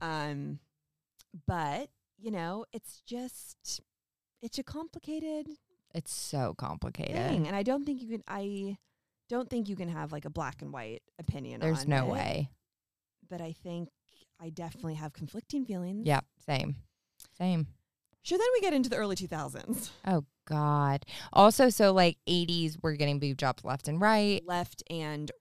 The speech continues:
Speaker 1: right.
Speaker 2: 'Cause I remember Kris Jenner, in our Kris Jenner episode,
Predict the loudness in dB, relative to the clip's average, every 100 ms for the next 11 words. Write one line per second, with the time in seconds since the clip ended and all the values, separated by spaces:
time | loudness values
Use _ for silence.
0 | -14 -12 -12 -12 -8 2 6 8 8 6
1 | 6 2 2 0 0 0 4 4 4 2
2 | 2 2 4 2 -2 -2 0 2 0 0
3 | -2 0 2 0